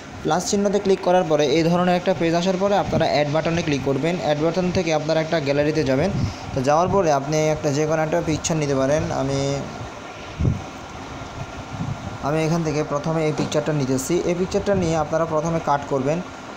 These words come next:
আহ, মানে কাট, আহ, কেটে আপনাকে, আহ, তারপরে আমি এখান থেকে এই কর্নার থেকে কাটা শুরু করতেছি। তো এখান থেকে আপনারা কেটে একদম জিনিসটাকে সুন্দর করে নিয়ে এপাশে ছেড়ে দিবেন। তো ছেড়ে দেওয়ার পরে, এ, দেখেন জিনিস, এ, মানে পুরো জিনিসটা চলে গেছে, একদম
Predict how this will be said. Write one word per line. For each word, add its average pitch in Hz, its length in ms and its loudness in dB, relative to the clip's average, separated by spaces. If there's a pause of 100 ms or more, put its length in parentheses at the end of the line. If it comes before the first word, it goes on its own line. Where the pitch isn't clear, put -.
(160)
আহ, 135 400 0
মানে 147 160 0 (100)
কাট, 143 140 2
আহ, 139 460 0
কেটে 147 260 0
আপনাকে, 147 400 0
আহ, 139 60 -2 (420)
তারপরে 147 320 2
আমি 151 200 0
এখান 151 200 0
থেকে 147 140 -2
এই 160 320 0
কর্নার 143 320 0
থেকে 151 240 2
কাটা 139 180 0
শুরু 139 180 0
করতেছি। 135 500 -2 (840)
তো 123 420 0
এখান 156 200 -4
থেকে 175 120 -2
আপনারা 170 280 -2 (100)
কেটে 175 540 0
একদম 165 420 -2 (340)
জিনিসটাকে 151 540 -4
সুন্দর 156 560 -2
করে 165 200 0
নিয়ে 160 560 -2
এপাশে 143 280 -2
ছেড়ে 147 200 0
দিবেন। 139 240 0 (640)
তো 151 140 0
ছেড়ে 151 280 2
দেওয়ার 214 280 4
পরে, 165 180 4
এ, 143 320 2
দেখেন 147 380 0
জিনিস, 143 260 0
এ, 135 200 2
মানে 131 300 2
পুরো 147 180 2
জিনিসটা 147 320 0
চলে 180 240 2
গেছে, 131 220 0
একদম 135 220 0